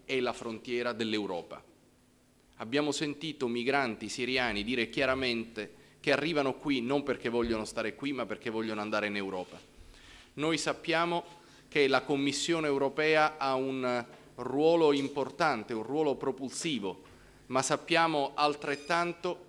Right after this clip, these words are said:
che è dagli Stati membri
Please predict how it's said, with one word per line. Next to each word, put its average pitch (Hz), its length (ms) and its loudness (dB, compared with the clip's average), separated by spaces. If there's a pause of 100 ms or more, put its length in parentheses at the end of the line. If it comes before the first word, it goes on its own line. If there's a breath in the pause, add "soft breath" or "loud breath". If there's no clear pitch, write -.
(220 loud breath)
che 156 300 -2
è 147 160 -2
dagli 151 400 4
Stati 185 480 2
membri 147 760 4